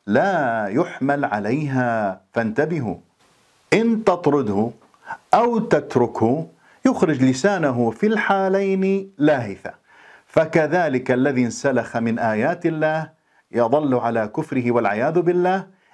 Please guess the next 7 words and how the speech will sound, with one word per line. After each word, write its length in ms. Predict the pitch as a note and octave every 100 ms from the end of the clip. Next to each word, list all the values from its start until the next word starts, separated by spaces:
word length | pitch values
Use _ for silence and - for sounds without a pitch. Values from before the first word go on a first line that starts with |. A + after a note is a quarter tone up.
| _ G3
إن 160 | G3+
اجتهدت 720 | G3 F3 F#3+ F#3+ A3 G#3+ -
في 500 | C#3 A#2 A#2 A3 A#3
دعوتك 680 | A3 G3+ F3+ F3+ E3+ E3+ E3
له 560 | D#3+ D#3 C#3+ D3 D3 D3+ _ _ F3
أو 220 | F#3+ -
أهملته. 600 | F#3+ B2 G2+ F2+ G2+